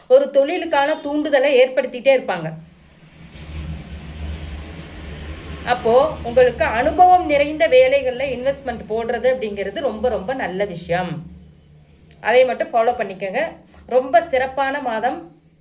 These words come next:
மிதுன ராசிக்காரங்களுக்கு அதிர்ஷ்டத்தை தேடி கொடுக்கக்கூடிய மாதம்.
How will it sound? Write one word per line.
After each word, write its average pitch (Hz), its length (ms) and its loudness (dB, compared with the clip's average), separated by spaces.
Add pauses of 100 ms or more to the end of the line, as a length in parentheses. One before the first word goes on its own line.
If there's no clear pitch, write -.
(400)
மிதுன 254 280 0
ராசிக்காரங்களுக்கு 214 800 -2
அதிர்ஷ்டத்தை 262 580 -4
தேடி 226 300 -4
கொடுக்கக்கூடிய 185 520 -4
மாதம். 156 600 -6